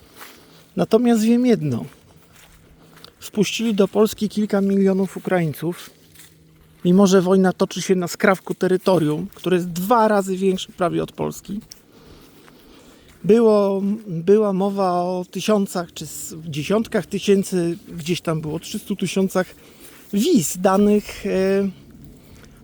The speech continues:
no, różnym panom z Afganistanu, z tam z, e, no, różnych krajów, gdzie dominuje islam. Już budują meczet, e, w Warszawie.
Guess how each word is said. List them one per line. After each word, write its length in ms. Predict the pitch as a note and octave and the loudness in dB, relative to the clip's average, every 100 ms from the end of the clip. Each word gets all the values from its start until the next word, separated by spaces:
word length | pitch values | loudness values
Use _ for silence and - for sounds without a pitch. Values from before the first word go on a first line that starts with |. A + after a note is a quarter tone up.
| - | -8
no, 100 | E4 | 0
różnym 640 | G4 D#4+ A3+ F3+ D#3 D3 | 2 4 4 2 0 -2
panom 420 | D3+ F3+ D#3 C#3+ D3 | 0 2 2 0 0
z 60 | |
Afganistanu, 1120 | D3 C#3+ D#3 - E3 - A#3+ G#3+ G#3 G3 F#3 | 0 0 0 0 -2 0 2 2 2 0 -2
z 120 | E3+ | -6
tam 360 | - - D3 F3 | -6 -6 -4 -8
z, 380 | E3+ - - - | -10 -12 -12 -12
e, 40 | D3 D3 E3+ F#3 G3 - - - - - - | -10 -8 -6 -8 -12 -18 -20 -20 -20 -20 -2
no, 120 | A#3+ | 2
różnych 400 | E4 C#4+ B3+ G3 | 2 4 2 2
krajów, 420 | - G3+ A3 A#3 | 2 2 2 0
gdzie 180 | G3 F#3 | -2 0
dominuje 500 | F#3+ F#3+ F#3 F#3 G3 | 2 2 2 2 2
islam. 580 | F#3 F#3+ - F#3+ E3 G3 - - - - | 0 -4 -8 -6 -4 -6 -10 -20 -20 -6
Już 160 | G#3+ A3+ | -2 -2
budują 460 | F#3+ F#3 F#3 F3+ F3 | -2 2 4 4 2
meczet, 480 | E3 D3 - F#3 - - - - - - - - - - - - - - - - - - - | 0 -2 -2 -6 -8 -16 -20 -20 -20 -20 -20 -20 -20 -20 -20 -20 -20 -20 -20 -20 -20 -20 -8
e, 200 | E3+ E3 | -6 -4
w 80 | D3+ | 0
Warszawie. 640 | F#3+ - F3 C3 D#3+ | 0 2 0 2 0